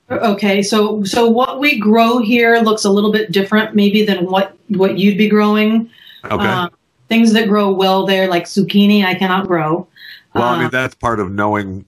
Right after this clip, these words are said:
Speaker 2: where you live too, right? I mean,
Speaker 1: and, and that's it, is, is I've had to learn, and took me a while because I used to have just an amazing garden in California where I grew up,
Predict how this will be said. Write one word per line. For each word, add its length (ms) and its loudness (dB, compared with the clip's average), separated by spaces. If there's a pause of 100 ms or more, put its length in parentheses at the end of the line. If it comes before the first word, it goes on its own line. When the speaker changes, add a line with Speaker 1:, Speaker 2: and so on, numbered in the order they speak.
Speaker 2:
where 180 2
you 140 2
live 380 -2
too, 200 -2
right? 220 -6
I 80 -6
mean, 80 -6
Speaker 1:
and, 220 0
and 180 0
that's 180 -2
it, 160 0
is, 200 0
is 180 0
I've 160 -2
had 180 -2
to 100 -2
learn, 640 0 (560)
and 160 0
took 180 -2
me 120 -2
a 100 -2
while 300 -2
because 440 -2
I 220 0
used 300 0
to 100 -2
have 420 -2 (100)
just 280 -4
an 140 -2
amazing 480 0
garden 600 0
in 220 0
California 560 -2
where 140 2
I 140 0
grew 200 0
up, 380 -2